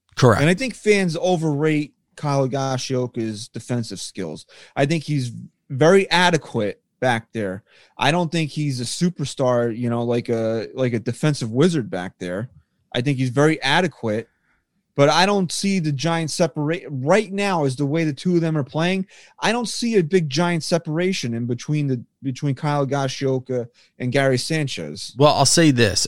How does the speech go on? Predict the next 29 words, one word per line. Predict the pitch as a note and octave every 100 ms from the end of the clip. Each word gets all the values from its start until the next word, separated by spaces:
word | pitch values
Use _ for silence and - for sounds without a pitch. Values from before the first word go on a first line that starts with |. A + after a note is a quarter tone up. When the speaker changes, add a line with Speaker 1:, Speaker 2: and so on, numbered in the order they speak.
| -
Speaker 1:
and | C3+ D#3+
I've | E3+
never | G#3 C4+ F#4
been, | G#3 E3 E3+
like, | C#3 G#2+
completely | - A#2+ A2 - D3 C#3 A#2+
down | F2+ G2+ G#2+
on | B2 A#2+
Gary | A#2 B2 B2+ C3
defensively. | A#2+ B2 - C3+ D3+ C3+
I | G#2
think | G3 -
people | C#3+ C#3 C3
really | F#2+ G2+ B2+ C3+
give | F#2 G2+ G#2
him, | A#2 A#2+ B2 _ _ _ _ _ -
uh, | G2+ F#2+ F#2 -
a |
bad | F#2+ A2 A2+
rap | G2+ G#2+ -
behind | G2+ G#2+ G#2
the |
plate. | - A2 B2+ -
Not | A2 C#3 -
saying | D#3 C#3+
he | C#3
was | A2+
ever | B2 B2+
been | A#2+ A2+ G2+ G2